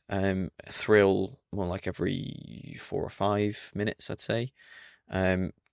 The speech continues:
but I then followed that with what I thought was the second book in the series, The Sorcerer's Stone. Um, that turned out to be just the American version of The Philosopher's Stone. So I basically, without realising it,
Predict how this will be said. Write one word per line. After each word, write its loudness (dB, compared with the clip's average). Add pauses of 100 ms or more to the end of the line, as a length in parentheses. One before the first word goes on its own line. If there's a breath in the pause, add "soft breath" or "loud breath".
(100)
but -2
I -2
then 4
followed 2
that 6
with -4
what 0
I -6
thought 2 (360)
was -4
the -6
second -2
book -16
in -6
the -4
series, -2
The -8
Sorcerer's -2
Stone. -4 (580 soft breath)
Um, -2 (100)
that 2
turned 0
out 2
to -18
be -6 (240)
just -8
the -2
American -4
version -4
of -6
The -6
Philosopher's -4
Stone. -12
So -6 (800 loud breath)
I -8
basically, 4
without 2
realising 2
it, -2